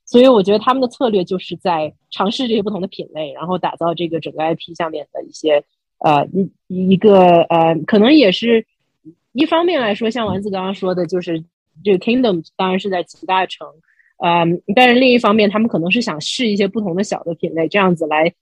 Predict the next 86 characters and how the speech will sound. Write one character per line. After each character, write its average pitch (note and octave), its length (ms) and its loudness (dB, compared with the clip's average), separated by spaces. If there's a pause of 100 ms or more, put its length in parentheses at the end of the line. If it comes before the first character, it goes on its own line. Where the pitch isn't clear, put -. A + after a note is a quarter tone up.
(240)
寻 - 180 4
找 A#3 180 4
下 C#4 300 0
一 G3 120 4
个 G3+ 120 4
集 F3+ 140 -6
大 F#3 180 -2
成 D#3+ 260 -10
者 E3 200 -6
的 C#3 120 -14
这 D#3 140 -6
个 D3+ 160 -6
模 D3 320 -6
式。 F#3+ 300 4 (260)
比 F#3+ 60 6
如 F#3+ 80 6
说 A3 160 4
他 G3+ 200 2
们 G#3 120 4
要 G3+ 100 4
是 G3+ 80 -2
找 E3+ 160 0
出 F3 140 -8
来， E3+ 80 -2
哎， E3+ 120 -2
这 G#3 200 -2
个 G3 100 0 (220)
Arena F3+ 400 -2
和 D#3+ 220 -8
Puzzle， F3+ 500 -2 (380)
呃， D#3 380 -4 (280)
都 G#3+ 120 4
做 G#3+ 160 4
得 F3+ 80 4
特 F#3 120 2
别 E3+ 180 2
好， - 220 -8
那 F3 80 -4
说 G3 120 -2
不 G3 60 0
定 G3+ 80 4
下 G3 180 0
一 E3+ 40 2
个 E3+ 100 0
缝 D#3 240 -8
合 D#3+ 100 -6
怪 D#3 200 -6
就 D#3 80 -6
成 D3 160 -8
了 D3+ 80 -8
缝 D#3 120 -8
合 D#3+ 120 -4
这 F#3 100 0
两 F3 140 -2 (100)
个。 - 80 -20 (440)
呃， C#3+ 380 -6 (200)
我， E3+ 340 2
所 G3 160 6
以 G3 40 10
我 F#3+ 140 8
个 D#3+ 220 2
人 A3 80 6
感 F3 160 4
觉 D3+ 100 0
他 D#3+ 120 0
们 D#3+ 80 0
是 E3 80 -2
在 D#3+ 120 2
做 D#3+ 180 -2
这 D#3 120 -8
样 D3+ 100 -6
一 D3 60 -8
种 B2+ 140 -14
实 - 220 -6
验， C#3+ 180 -4
就 E3 80 0
是 - 20 -2
把 E3+ 160 2
每 E3 160 2
个 D#3 60 0
品 E3+ 120 0
类 D3+ 120 -2
都 D3+ 100 -6
试 D3+ 220 -6
一 - 80 -10
下， - 100 -14